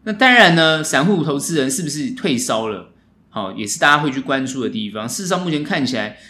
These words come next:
以美股的状况来讲，散户投资人还是蛮积极在市场里面的。那为什么造成这种现象呢？好，那主要还是比较关注在，呃，美国政府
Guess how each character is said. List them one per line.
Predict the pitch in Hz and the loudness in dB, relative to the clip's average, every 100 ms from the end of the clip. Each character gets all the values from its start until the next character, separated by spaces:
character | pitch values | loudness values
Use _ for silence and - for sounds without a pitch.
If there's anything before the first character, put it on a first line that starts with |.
| _ | _
以 | - 120 | -6 -2
美 | 123 165 | 0 0
股 | 139 110 | -2 -4
的 | |
状 | 110 147 127 | -4 -4 -4
况 | 123 | -4
来 | 107 | -6
讲， | 104 90 - | -8 -12 -14
散 | - 107 | -8 -4
户 | 139 | -2
投 | 127 117 | -2 -4
资 | 120 | -4
人 | 120 104 | -4 -6
还 | 101 113 | -6 -6
是 | 147 | -4
蛮 | 143 117 | -2 -2
积 | 113 131 | -4 -8
极 | 110 | -8
在 | 104 113 | -6 -6
市 | - | -6
场 | 107 92 90 | -8 -12 -16
里 | |
面 | 87 92 85 | -16 -16 -18
的。 | 90 _ _ _ _ _ | -20 _ _ _ _ _
那 | - 240 233 - | -4 -2 -2 0
为 | 240 | 2
什 | 165 | 2
么 | 147 | 2
造 | 175 | 2
成 | 147 | 2
这 | 135 | 0
种 | 127 95 | -2 -2
现 | 151 110 | -2 -2
象 | 98 113 95 | -2 -6 -8
呢？ | 90 90 _ _ _ | -16 -20 _ _ _
好， | 101 117 | -8 -2
那 | 165 131 - _ | -2 -2 -10 _
主 | - 117 | -8 -2
要 | 151 135 | 0 0
还 | 120 | -2
是 | 123 147 120 - | -4 -6 -8 -10
比 | - | -6
较 | 127 | -6
关 | 127 160 156 156 | -4 -2 -2 -2
注 | 165 123 | -2 -2
在， | 113 131 101 - - _ _ | 0 0 -2 -6 -20 _ _
呃， | 113 107 107 104 110 - _ _ _ - | -8 -6 -6 -6 -8 -14 _ _ _ -4
美 | 127 123 | -2 0
国 | 143 | -2
政 | 175 247 147 | 0 2 2
府 | 120 110 90 | 0 -6 -12